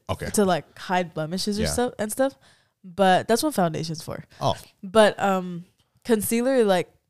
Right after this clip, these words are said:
Speaker 2: it, like, you put it on certain spots of your face to, like, make your face look more lifted, right?
Speaker 1: Okay.
Speaker 2: It, like, brightens that part of your face if you put it there.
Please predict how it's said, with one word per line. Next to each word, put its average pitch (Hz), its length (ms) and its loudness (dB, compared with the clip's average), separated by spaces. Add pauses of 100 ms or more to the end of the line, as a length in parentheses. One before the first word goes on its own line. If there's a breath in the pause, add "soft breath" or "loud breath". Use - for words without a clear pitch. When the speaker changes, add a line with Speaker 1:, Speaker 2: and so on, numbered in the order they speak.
(160)
Speaker 2:
it, 196 220 -2 (200)
like, 196 240 -6
you 196 120 -4
put 214 200 0
it 233 100 2
on 202 140 2
certain 190 420 -2
spots - 760 -4 (120)
of 185 140 -2
your 185 100 -2
face 185 480 -4 (340)
to, 214 120 0
like, 175 220 0 (420)
make 190 240 -4
your 196 100 0
face 185 300 -2
look 175 160 -4
more 170 160 -4
lifted, 165 480 -8 (120)
right? 175 160 -2
Speaker 1:
Okay. 127 100 -6 (180 soft breath)
Speaker 2:
It, 202 120 2
like, 196 200 4
brightens 185 420 0
that 165 200 0
part 170 200 -2
of 160 100 -6
your 160 80 -6
face 156 280 -10
if 151 60 -8
you 160 80 -8
put 165 160 -4
it 156 80 -10
there. - 200 -14